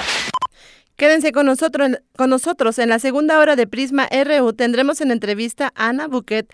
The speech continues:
directora del Programa Uni-, Universitario de Estudios de Género de la unam. Posteriormente, nuestra mesa de debate universitaria.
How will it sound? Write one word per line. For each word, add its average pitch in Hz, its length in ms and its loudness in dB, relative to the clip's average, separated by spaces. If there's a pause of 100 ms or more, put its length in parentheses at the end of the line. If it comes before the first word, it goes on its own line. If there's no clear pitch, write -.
(240)
directora 254 520 2
del 226 160 0
Programa 240 400 2
Uni-, 311 200 -2 (120)
Universitario 254 800 2
de 208 100 -2
Estudios 220 360 -4
de 202 120 -2
Género 240 340 -2
de 226 140 0
la 226 100 0
unam. 190 300 -2 (300)
Posteriormente, 247 840 2
nuestra 277 320 0
mesa 226 320 0
de 262 140 0
debate 208 400 0
universitaria. 208 840 -2